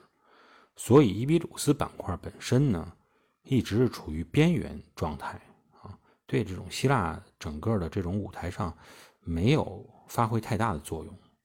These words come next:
那么在马其顿王国崛起的时候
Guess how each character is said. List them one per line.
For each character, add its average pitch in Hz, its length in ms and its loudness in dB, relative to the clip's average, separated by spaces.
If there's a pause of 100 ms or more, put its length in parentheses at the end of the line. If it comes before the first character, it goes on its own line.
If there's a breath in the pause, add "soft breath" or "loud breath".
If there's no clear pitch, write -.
(1700 soft breath)
那 131 100 0
么 110 180 4
在 98 380 2
马 85 200 -6
其 - 100 -10
顿 123 200 4
王 92 200 2
国 82 340 -4
崛 90 180 -4
起 - 240 -6
的 - 120 -16
时 - 220 -8
候 92 400 -6